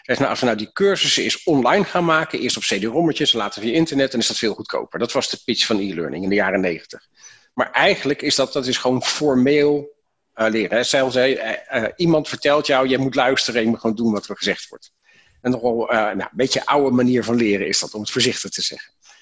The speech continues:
Nou, inmiddels zijn er, eh, inzichten gekomen dat, eh, we, er is een beweging, dat heet de zeventig twintig tien beweging.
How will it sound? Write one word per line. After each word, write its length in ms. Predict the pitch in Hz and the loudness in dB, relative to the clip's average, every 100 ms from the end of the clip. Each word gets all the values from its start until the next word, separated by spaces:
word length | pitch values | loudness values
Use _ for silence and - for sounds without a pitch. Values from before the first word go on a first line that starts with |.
| - - | -12 -6
Nou, 140 | - | -2
inmiddels 340 | 127 185 208 | 2 2 2
zijn 260 | - 143 143 | 2 2 2
er, 220 | 127 127 | 2 0
eh, 280 | - 110 - | 0 0 2
inzichten 360 | 202 160 139 - | 2 0 -4 -6
gekomen 400 | - 107 135 123 | -2 0 0 0
dat, 320 | 117 - - | -2 -4 -6
eh, 100 | 113 | -2
we, 460 | 104 101 92 107 113 | 0 0 -2 -4 -4
er 100 | 123 | -2
is 140 | 131 | 0
een 140 | - 98 | 0 0
beweging, 260 | 104 131 | 2 0
dat 120 | 123 113 | 0 -2
heet 160 | 110 | -2
de 60 | - | 0
zeventig 420 | - 123 113 - | 0 0 -2 -6
twintig 300 | - 113 - | -4 -4 -4
tien 220 | - 165 | -2 0
beweging. 580 | 160 147 143 131 131 | 2 2 2 0 -4